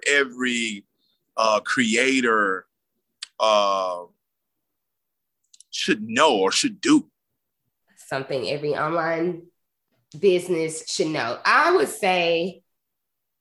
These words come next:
Speaker 2: making some effort every day towards whatever your business is,
Speaker 1: Mm.
Speaker 2: whether or not you're, you know, if you have a product, if you have a service,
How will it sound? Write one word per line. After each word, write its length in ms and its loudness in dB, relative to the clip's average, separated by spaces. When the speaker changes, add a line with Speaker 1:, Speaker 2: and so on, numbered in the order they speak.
Speaker 2:
making 640 0
some 380 0
effort 580 0
every 340 2
day 560 -2
towards 320 0
whatever 280 -2
your 160 -6
business 440 -8
is, 320 -10
Speaker 1:
Mm. 220 -8
Speaker 2:
whether 180 0
or 40 2
not 320 0
you're, 420 0
you 200 0
know, 180 2
if 140 -2
you 100 -2
have 140 0
a 60 -4
product, 520 2
if 120 -8
you 120 -8
have 120 -4
a 40 -8
service, 800 0